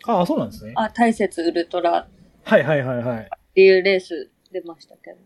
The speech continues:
Speaker 1: 山田さんは四十キロがおすすめだと。
Speaker 2: ああ、私も四十キロ出ました。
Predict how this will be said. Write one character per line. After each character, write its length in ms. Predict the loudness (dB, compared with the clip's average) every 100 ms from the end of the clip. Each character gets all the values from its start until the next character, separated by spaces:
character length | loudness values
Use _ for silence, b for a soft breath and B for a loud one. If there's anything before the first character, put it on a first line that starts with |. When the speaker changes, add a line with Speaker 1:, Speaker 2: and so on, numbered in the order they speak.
| -2
Speaker 1:
山 220 | 2 4
田 100 | 4
さ 140 | 4
ん 100 | 4
は 140 | 6 6
四 240 | 6 6
十 140 | 2
キ 180 | 0 2
ロ 100 | 2
が 60 | 2
お 40 |
す 140 | 0 -4
す 100 | -2
め 100 | 0
だ 140 | 0
と。 280 | -2 -10 -18 _ _ _
Speaker 2:
あ 60 | 2
あ、 200 | 2 2
私 260 | -2 -4
も 80 | -2
四 160 | -2 -2
十 100 | -4
キ 120 | -6
ロ 100 | -4
出 80 | -4
ま 160 | -8
し 60 | -12
た。 120 | -10